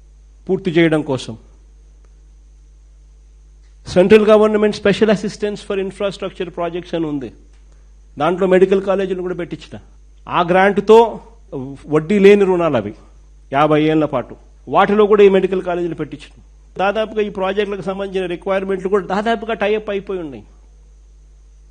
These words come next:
అయినా నేను ఆశ్చర్యంగా అడుగుతా ఉన్నాను, "ఏమయ్యా చంద్రబాబు,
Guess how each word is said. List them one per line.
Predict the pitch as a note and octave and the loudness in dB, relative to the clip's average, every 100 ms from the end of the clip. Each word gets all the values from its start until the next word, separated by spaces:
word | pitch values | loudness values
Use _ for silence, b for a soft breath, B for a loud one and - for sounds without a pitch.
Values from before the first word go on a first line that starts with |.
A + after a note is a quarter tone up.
| - - - | -20 -16 -4
అయినా | G#3+ C4+ C#4 | 4 6 8
నేను | C4+ A#3+ | 6 2
ఆశ్చర్యంగా | A#3+ A#3+ A3+ A3+ G#3+ | -2 -4 -6 -6 -6
అడుగుతా | G3+ F#3+ F3 | -6 -8 -10
ఉన్నాను, | D#3 C3 A2 G#2 - - - - - - - - - | -10 -10 -14 -16 -20 -20 -20 -20 -20 -20 -20 -20 -8
"ఏమయ్యా | F3 G3+ G3+ G3 F#3+ | -4 0 0 0 -2
చంద్రబాబు, | F#3 F#3 F#3 F3+ G3 | -4 -4 -4 -2 -4